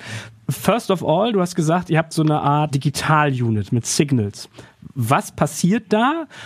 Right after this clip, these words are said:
Und es gibt ja so diesen Greenfield-Gedanken, dass es manchmal für ein Unternehmen besser ist,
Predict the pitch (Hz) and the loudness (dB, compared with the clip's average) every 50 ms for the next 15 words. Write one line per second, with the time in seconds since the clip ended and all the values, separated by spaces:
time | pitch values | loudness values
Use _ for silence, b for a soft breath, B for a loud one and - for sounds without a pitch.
0 | B B - 165 170 165 - - 180 - - 190 180 165 165 143 165 156 147 156 | B B -2 0 0 0 0 -2 -2 0 0 0 0 0 0 0 0 0 0 0
1 | 147 135 131 - 147 202 262 - - - 135 127 - 131 110 104 120 113 117 - | 0 0 0 2 2 2 2 0 0 -2 -2 0 0 -4 -2 0 0 0 0 -2
2 | 127 117 127 - 143 131 139 139 156 180 - - 185 190 - - 175 160 143 151 | -2 -2 0 0 0 0 2 2 2 0 0 0 0 0 0 0 0 0 0 0
3 | 147 147 135 131 139 170 175 135 120 139 156 - 196 196 - 190 240 269 - - | 0 0 0 2 2 0 0 0 0 -2 0 2 0 0 2 0 -2 -2 -4 -8
4 | - | -12